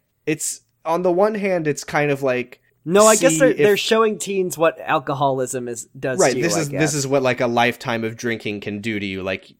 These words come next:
Speaker 1: like, addiction can happen. Like, if you turn to alcohol as a way of dealing with your problems, like, this can, this could happen to you. But I feel like this would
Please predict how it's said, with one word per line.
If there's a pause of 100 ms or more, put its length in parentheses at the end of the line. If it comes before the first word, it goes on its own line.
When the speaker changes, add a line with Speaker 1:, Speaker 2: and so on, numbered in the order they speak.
Speaker 1:
like,
addiction
can
happen.
Like,
if
you
turn
to
alcohol
as
a
way
of
dealing
with
your
problems,
like,
this
can, (160)
this
could
happen
to
you. (220)
But (260)
I
feel
like
this
would